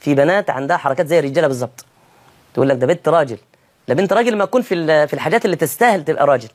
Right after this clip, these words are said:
خلي بالكم، لكن في الحاجات التانية كتشبها ديت مصيبة المصاب-، المصائب، لأنها تخرج من رحمة الله إن بقيت على ذلك وظلت على حالها. ولعن النبي صلى الله عليه وسلم كما جاء في البخاري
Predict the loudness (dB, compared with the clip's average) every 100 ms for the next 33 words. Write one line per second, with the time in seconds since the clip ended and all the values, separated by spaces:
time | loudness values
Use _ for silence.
0 | _ _ -4 0 0 0 -2 -4 -20 -6
1 | 0 2 2 -2 0 0 0 0 0 0
2 | 0 -2 0 -2 2 2 2 -2 -10 _
3 | _ _ -4 2 2 0 -4 -2 0 0
4 | 0 0 -2 -4 -2 0 0 0 0 -2
5 | -2 -2 -4 -6 -12 -4 0 0 -2 -4
6 | -2 0 0 -2 _ -6 -2 0 0 0
7 | 0 2 2 2 2 0 -6 _ _ 0
8 | 2 2 0 0 0 -2 -4 -6 -8 _
9 | _ _ _ _ _ _ -20 -18 -16 -16
10 | -16 -18 -20 -12 0 2 2 0 -2 -2
11 | -2 -2 -2 0 0 2 2 2 0 0
12 | -2 -2 0 0 0 2 0 -2 -2 -2
13 | 2 2 0